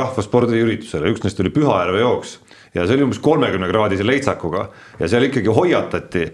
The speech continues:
väga selgelt seal stardikoridoris see teadvustaja rääkis ja hoiatas kõiki osalejaid, et täna ei ole see päev, kus minna nagu mingeid isiklikke rekordeid ja ma ei tea, mis asju seal taga ajama, nagu lihtsal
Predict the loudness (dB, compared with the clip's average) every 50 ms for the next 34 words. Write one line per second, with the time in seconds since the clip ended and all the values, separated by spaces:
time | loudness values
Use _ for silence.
0 | -12 -20 -20 -20 -6 0 2 2 4 4 4 2 2 2 2 -2 -4 -4 -6 -8
1 | -10 -4 0 0 2 2 2 2 2 2 2 2 2 0 0 -2 -2 -4 -2 -2
2 | 0 2 4 4 4 2 2 2 2 2 2 2 0 0 -2 -4 -4 -6 -10 -16
3 | -20 -20 -8 -2 0 2 2 4 4 4 4 4 2 2 0 0 -4 -4 0 0
4 | 0 2 2 2 2 2 2 0 0 0 -2 -2 -2 -4 -4 -8 -10 -8 -6 -2
5 | 0 2 2 2 2 2 2 2 2 2 2 0 0 2 2 0 0 0 0 -4
6 | -4 -2 0 0 0 0 0 0 0 0 0 0 0 0 2 2 2 0 0 0
7 | -2 -2 -2 -2 -2 -2 -4 -4 -4 -6 -6 -6 -6 -4 -2 0 0 0 0 0
8 | -2 -4 -4 -2 0 0 0 0 0 0 0 0 -2 -2 -2 -2 0 0 0 0
9 | 0 0 0 0 0 -2 -2 -2 -4 -4 -4 -4 -4 -4 -4 -2 -2 0 0 -2
10 | -2 -4 -4 -6 -6 -4 -4 -2 -2 -2 -2 -4 -4